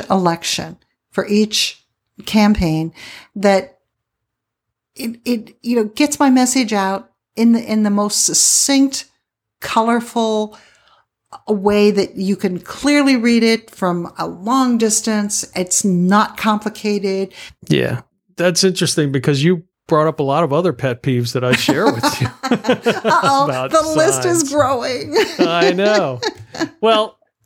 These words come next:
Speaker 2: here's probably, this may be my biggest pet peeve, although this list is a lot of things that have bothered me for a long time.
Speaker 1: Yeah.
Speaker 2: This is a more recent one. The people who say, and you hear it all the time,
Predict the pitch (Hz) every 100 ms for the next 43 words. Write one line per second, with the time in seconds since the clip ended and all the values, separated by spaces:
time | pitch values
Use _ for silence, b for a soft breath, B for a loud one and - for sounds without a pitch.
0 | - - 269 339 302 - 196 175 170 170
1 | 277 269 208 156 151 135 127 123 131 131
2 | - - 147 120 - 127 123 147 196 226
3 | 233 - 185 175 - 139 135 123 123 135
4 | 143 131 139 127 123 120 120 110 - -
5 | 123 127 120 113 113 - 110 110 110 110
6 | 107 - 113 110 110 - B B 165 135
7 | 208 233 214 165 143 131 120 131 131 139
8 | 107 110 104 113 B B 147 - 233 233
9 | 196 196 - 151 131 131 135 120 113 170
10 | 202 180 147 135 123 135 123 127